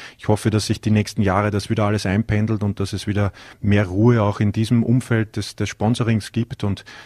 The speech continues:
dass sich dann wieder die Sponsoren auch, auch finden. Äh, es gibt trotzdem noch genug, die, die helfen, die be-, voll beim Handball sind, die das unterstützen.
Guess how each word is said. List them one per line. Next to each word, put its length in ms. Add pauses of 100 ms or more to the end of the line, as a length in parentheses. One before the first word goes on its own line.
dass 160
sich 160
dann 220
wieder 160
die 200
Sponsoren 600
auch, 180
auch 160
finden. 560 (400)
Äh, 240
es 140
gibt 180
trotzdem 460
noch 180
genug, 540 (160)
die, 300
die 340
helfen, 480
die 140
be-, 220
voll 240
beim 200
Handball 300
sind, 280
die 80
das 140
unterstützen. 720